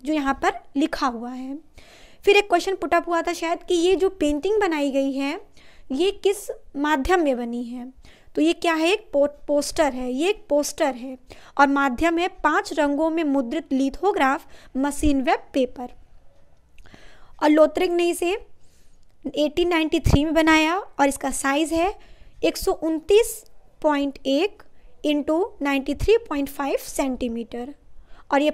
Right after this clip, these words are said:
पोस्टर पे बनाया गया। और जैन एवरिल, इनका date of birth है अठारह सौ अड़सठ। ये एक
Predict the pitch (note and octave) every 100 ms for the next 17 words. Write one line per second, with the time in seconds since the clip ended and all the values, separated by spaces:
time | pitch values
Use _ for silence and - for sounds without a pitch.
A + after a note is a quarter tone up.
0 | D4+ C#4 C4+ D#4+ E4 D#4+ D#4+ D#4 D4 D#4
1 | G4 - - - - C4 A#3 F#4+ A#4 -
2 | C#4 B3+ C#4+ F4+ A4+ - - - - -
3 | - D4+ D4+ C#4+ D4 D#4 C4+ D#4 E4 D#4+
4 | C#4+ C#4 C#4+ - D4+ C4+ B3 - D4+ F4+
5 | C#4 D#4 D#4+